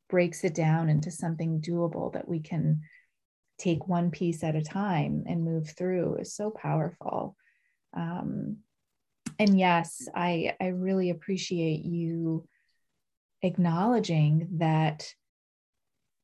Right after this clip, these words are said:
the patriarchal patterns that we have disconnect us with the value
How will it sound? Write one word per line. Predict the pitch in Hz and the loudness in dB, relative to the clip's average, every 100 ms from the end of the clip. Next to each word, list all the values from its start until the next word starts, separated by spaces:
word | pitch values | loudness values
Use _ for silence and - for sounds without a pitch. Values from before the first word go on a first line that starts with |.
| _ _ | _ _
the | 175 175 | -2 -2
patriarchal | 156 185 190 - 185 175 170 165 165 165 156 | 0 0 0 2 2 4 2 0 0 0 -2
patterns | - 180 180 233 - - 185 - - 180 | -6 -2 0 0 0 0 -4 -6 -4 0
that | 160 - | 2 2
we | 160 165 | 0 0
have | - 240 254 165 95 95 151 _ _ _ _ - | -4 -2 0 2 0 -2 -6 _ _ _ _ -4
disconnect | 185 185 - 180 175 202 - | -4 -4 -2 0 0 -4 -4
us | 175 196 196 - - - | -4 -4 -6 -12 -14 -8
with | 175 175 165 156 - - _ _ _ | 0 2 2 -2 -8 -20 _ _ _
the | 165 190 | -2 0
value | 175 165 151 165 170 170 - 208 214 | 0 0 2 2 0 -2 -4 -4 -8